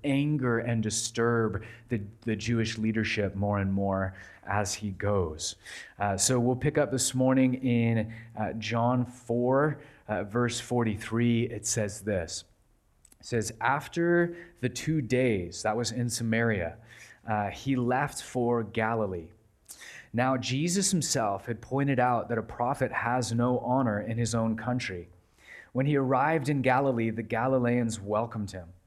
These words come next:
They had seen all that he had done in Jerusalem at the Passover feast, for they had also been there. Once more, he visited Cana in Galilee, where he had turned water into wine.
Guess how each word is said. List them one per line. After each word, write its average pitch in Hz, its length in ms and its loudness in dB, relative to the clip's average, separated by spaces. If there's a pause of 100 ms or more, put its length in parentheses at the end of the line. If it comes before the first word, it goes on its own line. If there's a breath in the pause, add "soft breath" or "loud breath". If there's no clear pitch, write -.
(460 loud breath)
They 127 140 2
had 135 160 0
seen 175 340 4
all 147 300 4
that 156 100 0
he 151 80 2
had 123 180 2
done 127 280 4
in 120 160 0
Jerusalem 110 880 2
at 117 120 -4
the - 40 -8
Passover 123 640 -2
feast, 98 540 -8 (220 loud breath)
for 120 120 -4
they 127 200 2
had 123 120 2
also 117 400 0
been 127 300 2
there. 82 300 -4 (760 loud breath)
Once 147 280 2
more, 151 320 4
he 127 140 0
visited 127 500 0
Cana 120 380 2
in 113 300 0
Galilee, 113 500 0
where 107 200 0
he 120 120 -2
had 127 160 -2
turned 120 380 0
water 107 360 2
into 104 320 -6
wine. 104 520 0